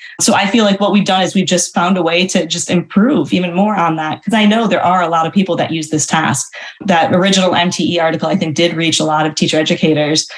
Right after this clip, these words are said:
And so I think we just all continue to share as teacher educators and improve on these things. We can have some great methods and, uh, math courses that really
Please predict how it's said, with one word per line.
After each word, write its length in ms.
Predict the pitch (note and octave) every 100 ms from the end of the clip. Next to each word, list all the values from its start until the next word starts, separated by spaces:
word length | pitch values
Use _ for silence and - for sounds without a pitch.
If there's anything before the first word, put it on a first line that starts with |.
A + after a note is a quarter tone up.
| - -
And 160 | - F3
so 300 | E3+ E3+ E3+
I 100 | F3
think 160 | G3 F#3
we 140 | F#3
just 260 | E3+ - E3+
all 200 | E3+ F3
continue 440 | G#3 F3+ F#3 F#3
to 80 | D#3+
share 360 | D#3 F#3 G#3 E3
as 100 | D#3+
teacher 220 | F#3 E3
educators 480 | G3 G3 D#3+ D#3 D#3
and 100 | E3
improve 380 | D#3+ - F#3+
on 120 | F#3 E3
these 180 | D3
things. 300 | - D#3 D#3 - A#2 - -
We 160 | E3+ F#3+
can 320 | F#3 F3 F3+
have 260 | F3 E3+
some 160 | F3+ F3+
great 420 | D#3+ F#3 G3 -
methods 500 | E3+ F3 F#3 A#3 G3 -
and, 420 | F3 G3 F#3+ F3+
uh, 220 | - D#3+
math 320 | D#3+ E3+ C4
courses 360 | - D#3 D#3 D#3
that 160 | D#3+ -
really 480 | F3 E3+ D#3+ D#3